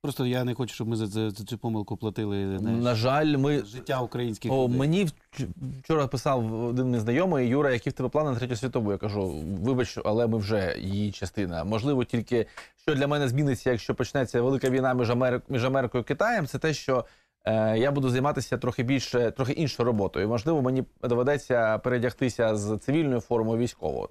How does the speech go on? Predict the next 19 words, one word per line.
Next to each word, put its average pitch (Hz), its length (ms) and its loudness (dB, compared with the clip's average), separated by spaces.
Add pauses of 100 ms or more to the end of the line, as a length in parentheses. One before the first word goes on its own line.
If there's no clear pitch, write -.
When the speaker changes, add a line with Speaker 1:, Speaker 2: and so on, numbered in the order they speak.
Speaker 2:
Тому 127 240 0
ми 170 340 2 (440)
в 139 60 -2
будь-якому 156 560 2
випадку 156 380 0
не 135 120 2
маємо 143 260 2
вибору. 110 320 2
Наша 143 260 0
головна, 143 520 2 (840)
наш 175 260 0
головне 160 440 2
ніщ-, 160 220 2
нещастя 160 580 0
і 143 60 0
щастя 147 400 -2
в 120 40 -2
тому 269 300 0
одночасно, 123 640 0